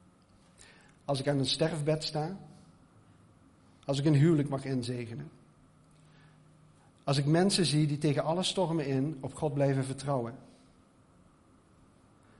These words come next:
Als ik onze jeugd zie. Als ik Margriet zie zitten in haar stoel. Als ik opa Harry zijn aantekeningen zie maken.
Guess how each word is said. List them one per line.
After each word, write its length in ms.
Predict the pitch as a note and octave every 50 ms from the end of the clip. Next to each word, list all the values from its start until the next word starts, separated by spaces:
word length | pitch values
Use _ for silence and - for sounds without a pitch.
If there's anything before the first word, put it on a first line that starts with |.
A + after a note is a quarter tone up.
| - - _
Als 140 | - C#3 B2+
ik 100 | C#3 C3+
onze 340 | C#3+ C#3+ C3 B2+ C#3 C3+ B2+ - - - -
jeugd 380 | - C#3 D3 D#3 D3+ C#3+ - -
zie. 180 | - B2 A#2 - - - - - - - _ - _ _ - _ _ _ _ _ _ _ _ _ _ _ _ _ - _ _ _ _ _ _ _ _ - _ _ - - _ _ - _ - _ - - _ _ _ _ - - _ - - - - - - - - - - - _ _ _ - _ _ _ _ -
Als 120 | D3 C3+
ik 100 | C3+ C3
Margriet 340 | B2+ C3+ A#2 A2+ D#3 D3+ -
zie 120 | - E3+
zitten 320 | C#3+ D#3 E3 E3 G3+ G#3 G#3 - - - - - - _ _ _ _ -
in 100 | B2 B2
haar 100 | A#2 A2+
stoel. 380 | - - C#3 D3+ G3+ A#3+ G3+ - - - - - _ - - - - - - - - - _ _ _ _ _ _ _ -
Als 100 | - B2+
ik 140 | C#3+ C3+ -
opa 200 | D3+ C#3 C3+ C3+
Harry 500 | B2 C3+ D#3 E3 E3 D#3+ D3+ C#3 - - - -
zijn 200 | - C#3+ C3+ B2+
aantekeningen 680 | B2+ D3 D#3 D#3 D#3+ D#3+ D3+ D#3 E3 D#3 D3+ D3+ C#3
zie 120 | C#3 C#3+
maken. 440 | C#3 C#3 C3+ C#3 C#3 C3+ C#3+ F3+ F3+